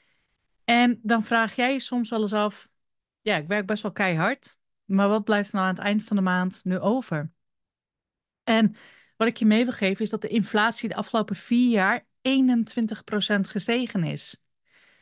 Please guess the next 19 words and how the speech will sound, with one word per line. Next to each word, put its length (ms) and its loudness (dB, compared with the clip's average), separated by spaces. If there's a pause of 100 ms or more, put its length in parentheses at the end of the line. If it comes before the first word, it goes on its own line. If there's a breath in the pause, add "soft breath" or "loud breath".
(260 soft breath)
En 360 0 (460)
dat 180 -2
betekent 500 2
dat 120 0
jij 100 0
dus 160 -2
nu 100 0
eenentwintig 640 2
procent 360 -2
harder 280 0
moet 160 0
gaan 140 -2
werken 400 0
om 80 -2
hetzelfde 480 -2
geld 280 -6
over 280 2
te 80 -2
houden 480 2